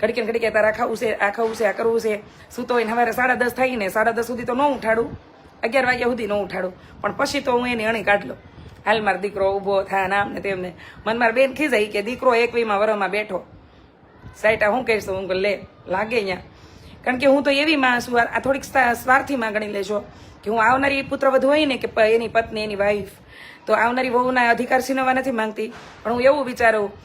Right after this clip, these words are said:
કે હજી પાંચ વર્ષ છે મારી પાસે કે એની ઉપર લાડ લડ-, લડાવવાના, એને દુલાર કરવાના એમ. પછી એની પત્નીમાં ઈ વેચાઈ જવાનો હોય, પછી માવડીઓ ન કે, ન કેવા વર-, જોઈ એમ. પછી એને થોડુંક સ્પેસ આપવું પડે,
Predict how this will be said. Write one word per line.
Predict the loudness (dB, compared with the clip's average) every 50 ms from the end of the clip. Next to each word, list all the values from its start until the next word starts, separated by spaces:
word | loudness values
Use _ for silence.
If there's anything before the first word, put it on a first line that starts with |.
| -20 -12 -4
કે | -2 -2
હજી | 0 -2 -2
પાંચ | 0 2 2 2 2 2
વર્ષ | 2 2 2 0 0
છે | 2 0 2
મારી | 2 0 -2 -2
પાસે | -2 -2 -4 -4 -4 -6 -6
કે | -6 -6 -6
એની | -6 -6
ઉપર | -8 -6 -4 -4
લાડ | -2 0 0 0 0 0
લડ-, | 0 -2 -2 0
લડાવવાના, | 0 2 2 4 4 4 2 2 0 -2 -4 -4
એને | -4 -4 -2 -2 -2 -4 -4 -6 -10 -16 -20 -20 -12 -6
દુલાર | -2 2 2 2 2
કરવાના | 2 0 0 0 0 0 0 -2
એમ. | -4 -4 -4 -6 -10 -16 -20 -20 -20 -20 -12 -10
પછી | -8 -2 -2 -2
એની | -2 -2
પત્નીમાં | -4 -6 -8 -6 -6 -6 -4 -4 0
ઈ | 0
વેચાઈ | 0 0 0 0 0
જવાનો | 0 0 0 0 -2 -2 -4
હોય, | -4 -4 -6 -10 -12 -18 -20 -20 -16 -8 -8
પછી | -6 -6 -4
માવડીઓ | -4 -2 -2 0 0 0 -2 0 -2 0 0 0 0
ન | 0 0 -2 -2
કે, | -2 -2 -2 0
ન | 0 0 -2
કેવા | -2 -2 -2 0 2
વર-, | 2 2 2 0 0 -2 -2
જોઈ | -2 -2 -2 -2 -2 -2
એમ. | -2 -4 -4 -6 -10 -14 -20 -20 -20 -20 -20 -10 -8
પછી | -8 -6 -4 -4
એને | -4 -4 -2
થોડુંક | -2 -2 -2 -2 -4
સ્પેસ | -6 -2 -2 -2 0 0
આપવું | -2 -2 -2 -2 -6 -4 -2
પડે, | -2 -2 0 -2 -2 -4